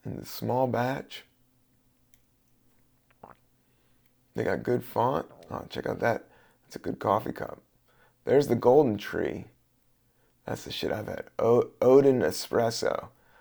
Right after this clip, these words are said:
All their stuff is kind of Viking. Oh, they got some specialty instant coffee. The Wild Huntsman. This dude, these guys are all about Vikings. Um,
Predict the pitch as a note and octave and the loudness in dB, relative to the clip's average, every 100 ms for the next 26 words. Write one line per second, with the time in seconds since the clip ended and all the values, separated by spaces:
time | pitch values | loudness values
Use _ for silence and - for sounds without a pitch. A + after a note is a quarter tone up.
0 | _ - - D#3+ D#3+ - D3 - - F3 | _ -6 -2 2 0 2 0 0 -6 -4
1 | - D#3 - G2+ G#2 A#2 - - - _ | -4 -4 2 4 6 4 -4 -8 -18 _
2 | _ _ _ _ _ _ _ - B2 - | _ _ _ _ _ _ _ -8 -4 0
3 | A#2+ A2+ - - - - - G2+ G#2 - | 0 -2 -6 -12 -4 0 0 -2 -4 -4
4 | - F#2 - - - _ _ _ - B2 | -4 -4 -6 -16 -20 _ _ _ -6 -6
5 | - - - - - - - - E2+ E2 | -6 -12 -12 -12 -14 -12 -12 -6 -6 -2
6 | A2+ A#2+ A2+ G#2+ A2 - - - G#2+ - | 0 0 -2 -4 -6 -8 -14 -8 -8 -8
7 | - - - _ _ _ _ _ _ _ | -14 -16 -18 _ _ _ _ _ _ _
8 | _ _ _ _ _ _ _ - - A#2 | _ _ _ _ _ _ _ -14 -4 0
9 | G#2+ - - _ _ _ _ - A#2 C3 | 0 -4 -12 _ _ _ _ -8 -6 -2
10 | A2+ G#2+ - G2 G#2+ E2 D2 - F#2 A#2 | -2 -2 -4 -2 -2 -2 -6 -6 -4 -4
11 | C#2 A#1 - - _ _ _ _ _ _ | -6 -14 -18 -20 _ _ _ _ _ _
12 | _ _ - G#1+ G1+ G1+ | _ _ -4 -2 -4 -6